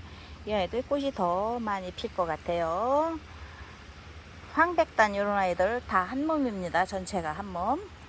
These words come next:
만 오천 원 드립니다. 식구가 엄청 많아요.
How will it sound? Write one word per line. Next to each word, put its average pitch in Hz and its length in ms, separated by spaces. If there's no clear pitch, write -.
만 202 280
오천 202 300
원 170 160
드립니다. 165 680
식구가 - 500
엄청 247 560
많아요. 170 420